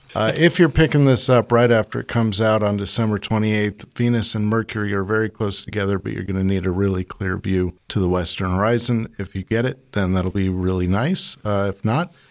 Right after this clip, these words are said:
uh, you'll still see Venus getting higher and higher, super bright Venus over the coming weeks over in the west after sunset. And, uh, we've also got, if you follow a line from Venus, or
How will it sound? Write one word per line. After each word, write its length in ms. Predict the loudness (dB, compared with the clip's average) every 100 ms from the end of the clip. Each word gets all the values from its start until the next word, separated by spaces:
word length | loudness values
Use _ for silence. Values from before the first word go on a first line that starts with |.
| _ _ _ -4
uh, 40 |
you'll 260 | 0 2 0
still 320 | 0 0 0
see 300 | 0 0 0
Venus 480 | 2 0 0 -2 -4
getting 240 | -2 -2
higher 320 | 0 2 2
and 100 | 0
higher, 400 | 0 -2 0 -2
super 400 | -2 -2 -2 -4
bright 340 | -2 0 0 -2
Venus 420 | -2 0 -2 -4
over 240 | -2 0 -2
the 80 | -2
coming 400 | -2 0 2 2
weeks 500 | 0 -2 -6 -6 -8 -4
over 200 | -2 0
in 80 | 0
the 80 |
west 440 | 2 0 -2 -4 -4
after 280 | -4 -4 -4
sunset. 600 | -2 -2 -2 -2 -2 -4 _ _ _ _ 0
And, 300 | 2 4 4
uh, 160 | 4
we've 160 | 4 4
also 320 | 4 4 0
got, 220 | 2 2
if 140 | 2 -2
you 40 |
follow 360 | -2 0 2 2
a 20 |
line 560 | 2 2 0 0 0 -2
from 240 | -2 -2
Venus, 560 | 2 2 2 0 -2 -4
or 380 | -2 -2 -2